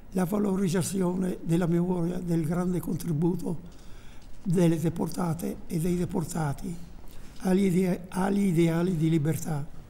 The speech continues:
di giustizia, di pace come elementi fondamentali della formazione democratica delle giovani e future generazioni.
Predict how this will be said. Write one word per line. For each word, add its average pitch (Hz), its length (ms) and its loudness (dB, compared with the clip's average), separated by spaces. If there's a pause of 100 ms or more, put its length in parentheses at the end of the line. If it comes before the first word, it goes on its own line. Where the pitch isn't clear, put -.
(520)
di 175 120 2
giustizia, 170 760 2 (120)
di 170 120 0
pace 165 680 -2
come 180 260 0
elementi 165 680 0 (220)
fondamentali 175 840 0 (120)
della 170 220 0
formazione 165 600 -2
democratica 160 800 -2 (560)
delle 175 280 4
giovani 165 640 2
e 202 100 -4
future 170 520 0
generazioni. 151 760 -2